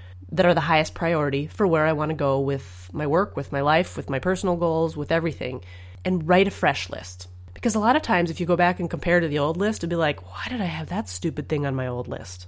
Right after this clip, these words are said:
Pointless. It was something that I didn't, that wasn't, I shouldn't be prioritizing.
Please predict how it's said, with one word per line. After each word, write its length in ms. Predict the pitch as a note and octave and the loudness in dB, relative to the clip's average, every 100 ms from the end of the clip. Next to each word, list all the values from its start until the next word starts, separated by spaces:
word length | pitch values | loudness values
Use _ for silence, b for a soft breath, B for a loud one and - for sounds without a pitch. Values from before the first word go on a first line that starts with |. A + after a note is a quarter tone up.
| - - | -16 0
Pointless. 560 | G#3+ C4 - C3 - | 4 4 4 0 -4
It 80 | - | -10
was 100 | D3+ | -4
something 360 | F#3 F3+ F#3+ F3+ | 0 2 4 4
that 120 | D#3+ | 4
I 280 | D3+ D3 C#3 B B B B | 2 0 -6 B B B B
didn't, 360 | E3 F3 - - | 0 0 0 -4
that 200 | E3 - | -6 2
wasn't, 280 | G3 F3+ E3+ | 2 2 0
I 60 | |
shouldn't 300 | D#3+ - F#3 | -2 0 0
be 60 | E3+ | 0
prioritizing. 800 | E3+ D3 F3+ G#3 - - - - | -2 0 2 0 -2 -8 -10 -14